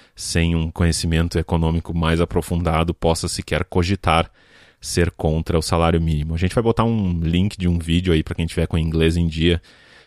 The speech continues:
que é o Reason, que é um think tank lá, libertário, liberal americano, que a gente já citou aqui algumas vezes. Eles saíram pelas ruas de Los Angeles conversando com as pessoas,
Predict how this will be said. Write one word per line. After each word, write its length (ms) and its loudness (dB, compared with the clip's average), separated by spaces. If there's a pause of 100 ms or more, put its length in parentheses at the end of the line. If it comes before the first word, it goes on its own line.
(100)
que 100 -4
é 60 2
o 80 0
Reason, 420 2
que 140 -6
é 40 -4
um 220 -4
think 300 -8
tank 360 -4
lá, 280 0
libertário, 720 -2
liberal 420 0
americano, 640 -2
que 100 -4
a 40 0
gente 200 -2
já 80 0
citou 260 -4
aqui 160 -6
algumas 320 -2
vezes. 220 2
Eles 140 0
saíram 220 -2
pelas 260 2
ruas 260 2
de 80 -4
Los 180 2
Angeles 320 0
conversando 560 0
com 60 -2
as 80 -4
pessoas, 500 -2